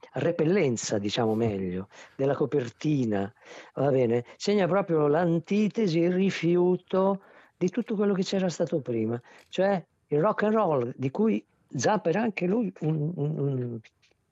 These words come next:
un, come dire, un praticone, un praticante, perché aveva f-, per anni aveva fatto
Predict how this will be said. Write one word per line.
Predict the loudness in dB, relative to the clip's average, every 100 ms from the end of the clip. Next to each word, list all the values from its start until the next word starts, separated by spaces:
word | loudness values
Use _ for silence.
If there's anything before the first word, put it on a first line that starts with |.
| _ -6
un, | -2 2 2
come | 0 0
dire, | 0 0
un |
praticone, | -2 -4 -2 0 2 2
un | 0 -4
praticante, | -6 -4 0 0 0
perché | -4 -4 -4 -4 -6 -4
aveva | -2 0 -2
f-, | -6 _ _ _ _
per | -2
anni | 0 0 0
aveva | 2 0
fatto | -2 -6 -6